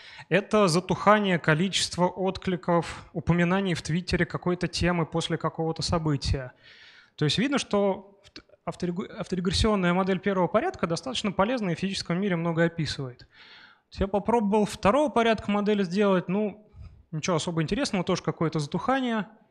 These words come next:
Еще один пример модели второго порядка — это такой звон.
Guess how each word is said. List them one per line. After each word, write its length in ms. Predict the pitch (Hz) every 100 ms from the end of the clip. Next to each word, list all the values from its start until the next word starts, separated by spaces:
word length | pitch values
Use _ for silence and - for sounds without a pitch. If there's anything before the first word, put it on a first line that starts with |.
| _ _ _ _
Еще 220 | - 175 262
один 220 | 240 214
пример 320 | 180 202 254
модели 280 | 190 175 202
второго 380 | - 190 202 175
порядка — 500 | 170 180 294 - 202 -
это 220 | 208 196
такой 320 | 180 - 208
звон. 460 | 156 147 175 135